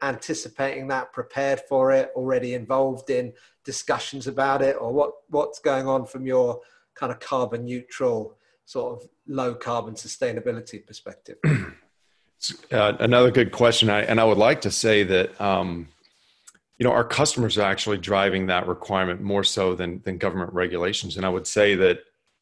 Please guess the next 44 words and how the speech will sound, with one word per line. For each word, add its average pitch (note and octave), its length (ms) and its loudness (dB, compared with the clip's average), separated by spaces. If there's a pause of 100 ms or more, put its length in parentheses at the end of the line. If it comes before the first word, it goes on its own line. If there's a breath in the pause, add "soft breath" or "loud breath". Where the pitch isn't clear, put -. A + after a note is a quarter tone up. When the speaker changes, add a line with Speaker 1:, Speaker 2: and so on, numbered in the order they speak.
(120)
Speaker 2:
their A#2 260 6
standards G2+ 520 0
are F#2+ 80 -2
even F#2 220 -2
higher. E2+ 500 -4 (340 loud breath)
Um, F#2 160 -4
and F#2 200 -2
I F#2+ 100 2
could - 180 -6
point G2 260 -4
to F2+ 100 -10
recent F#2 340 -4
cloud F2+ 300 0
announcements, F2 760 -4
um, E2 320 -8 (140)
you F2 120 -14
know, E2 260 -10 (240 soft breath)
saying F2+ 240 -6
they're F2+ 100 -2
gonna F2+ 160 -4
be E2+ 140 -10
diesel G2 380 -4
free F#2+ 500 -8 (100)
by F2+ 240 -2
twenty F#2 320 -6
thirty F#2+ 440 -2
and E2 140 -4
reduce F#2 460 -6
water F#2+ 320 4
and F2 100 2
actually F#2 300 -2
have F2+ 120 0
a D#2+ 60 -4
positive F#2 640 -2 (360 soft breath)
water F#2+ 240 2
flow F#2+ 280 0
from F#2+ 220 -4
data F#2 260 0
centers F#2 380 -4
by F2+ 140 -4
twenty F#2 320 -8
thirty. F2+ 420 -2 (460 loud breath)
These B2 180 4
initiatives, G#2+ 800 2